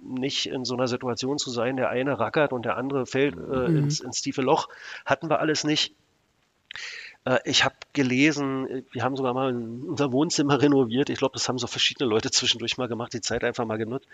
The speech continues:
Speaker 1: um die Bude ein bisschen auf Vordermann zu bringen.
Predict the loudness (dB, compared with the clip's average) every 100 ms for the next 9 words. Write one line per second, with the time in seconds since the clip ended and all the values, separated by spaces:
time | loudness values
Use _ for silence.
0 | -12 -10 -12 -8 -2 -2 2 2 2 2
1 | -2 -2 -8 -2 0 0 0 -2 -4 -2
2 | -2 -4